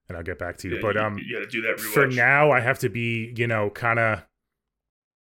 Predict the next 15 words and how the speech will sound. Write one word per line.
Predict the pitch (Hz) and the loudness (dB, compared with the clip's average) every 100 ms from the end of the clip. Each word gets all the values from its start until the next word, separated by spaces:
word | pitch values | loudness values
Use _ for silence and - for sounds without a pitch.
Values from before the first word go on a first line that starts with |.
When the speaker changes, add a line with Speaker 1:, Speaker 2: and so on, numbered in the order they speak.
| _ _ _ | _ _ _
Speaker 1:
honest | 123 117 123 - | 0 0 0 0
with | 120 | 0
myself | 110 - 123 113 - - _ | 0 2 2 2 -2 -14 _
in | 139 120 | -4 -2
the | 120 | -2
moment | 110 107 117 127 131 - | 0 2 2 0 -4 -6
how | 107 117 117 | 0 4 4
I | 113 | 4
rank | 110 113 - | 4 2 2
this. | 127 123 | -2 0
And | 107 | -2
again, | 98 107 98 | 0 0 0
maybe | 101 107 | 0 0
it'll, | 101 101 101 110 | 2 0 -2 -2
it'll | 98 92 92 | -2 -2 -6